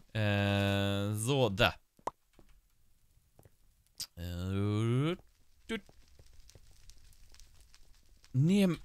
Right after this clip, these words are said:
nej, ner med den när det är så många. Där har vi guld. We got gold over here. Oopsie daisy. <laughs> Like a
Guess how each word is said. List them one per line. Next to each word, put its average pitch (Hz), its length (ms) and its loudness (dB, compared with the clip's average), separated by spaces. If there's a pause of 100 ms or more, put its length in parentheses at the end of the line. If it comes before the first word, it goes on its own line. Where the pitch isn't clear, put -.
nej, 196 320 2
ner 233 360 4
med 170 220 4
den 147 60 0
när 160 140 4
det 151 60 8
är 143 40 4
så 151 120 0
många. 156 460 2 (580)
Där 127 460 0
har 113 100 -6
vi 107 80 -2
guld. 95 240 -2 (680)
We 104 120 -10
got 110 260 -6
gold 107 260 -2
over 101 260 -2
here. 175 240 4 (1000)
Oopsie 120 1400 0
daisy. - 260 4 (500)
<laughs> 175 1700 -2
Like 113 380 4
a 123 40 0